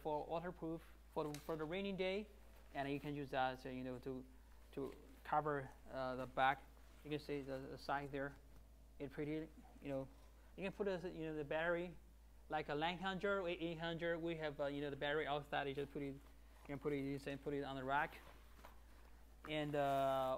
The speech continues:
also, we have a bell. Put it up. You can just, uh, use, uh, as a, as a bag.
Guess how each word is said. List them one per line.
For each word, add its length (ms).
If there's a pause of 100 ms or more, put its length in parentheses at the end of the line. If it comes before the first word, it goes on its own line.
also, 560 (2500)
we 140
have 140
a 60
bell. 420 (1300)
Put 100
it 120
up. 220 (1080)
You 60
can 100
just, 220
uh, 180 (2000)
use, 220
uh, 240
as 160
a, 80 (1500)
as 160
a 60
bag. 440